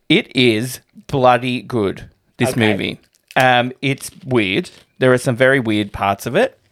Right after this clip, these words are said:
Speaker 2: Yep.
Speaker 1: Um, so it's like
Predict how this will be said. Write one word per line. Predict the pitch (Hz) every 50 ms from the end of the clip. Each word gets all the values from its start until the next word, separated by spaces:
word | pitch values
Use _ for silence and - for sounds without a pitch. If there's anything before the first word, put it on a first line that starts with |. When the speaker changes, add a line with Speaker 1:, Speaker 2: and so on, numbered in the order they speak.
| _ -
Speaker 2:
Yep. | 139 131 110 - _ _ _ -
Speaker 1:
Um, | - 120 113 113 113 110 110 113 110 110 107 - - _ _ _ _ _ _ - - - _ _ _ _ _ _ _
so | - - 156 139
it's | 127 - -
like | 143 135 127 127 - - - -